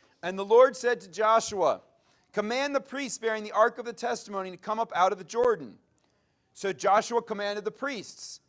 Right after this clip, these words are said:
"Come up out of the Jordan." And when the priests bearing the ark of the covenant came up from the midst of the Jordan, the soles of the priests' feet were lifted up on dry ground.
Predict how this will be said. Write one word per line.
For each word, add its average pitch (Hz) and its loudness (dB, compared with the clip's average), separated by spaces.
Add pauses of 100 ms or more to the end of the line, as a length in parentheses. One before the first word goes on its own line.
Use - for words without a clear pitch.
(240)
"Come 190 0
up 190 -4
out 190 6
of 185 -4
the 165 -10
Jordan." 170 2 (540)
And 190 -4
when 202 -6
the 196 -6
priests 247 -10
bearing 240 -2
the 233 -8
ark 233 4
of 220 -10
the 214 -6
covenant 214 -2
came 226 -6
up 233 0
from 220 -8
the 214 -8
midst 214 -12
of 226 -16
the 214 -12
Jordan, 214 2
the 180 -12
soles 220 0
of 202 -12
the 220 -12
priests' 240 -12
feet 214 -14
were 180 -6
lifted 208 -6
up 220 -2
on 220 -2
dry 220 2
ground. 156 0